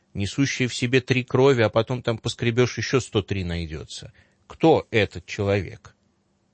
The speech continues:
Гражданин России, вот кто этот человек. И надо перестать, и надо перестать, а,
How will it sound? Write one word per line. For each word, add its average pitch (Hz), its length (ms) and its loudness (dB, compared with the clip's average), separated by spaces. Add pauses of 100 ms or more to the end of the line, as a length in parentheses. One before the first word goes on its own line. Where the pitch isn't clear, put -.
(140)
Гражданин 95 500 -4
России, 110 500 -4
вот 107 200 -4
кто - 200 -8
этот - 140 -10
человек. 76 640 -14 (880)
И 98 120 -6
надо 131 240 0
перестать, 131 760 -2 (380)
и 120 60 -6
надо 123 280 0
перестать, 127 680 -4 (560)
а, 107 840 2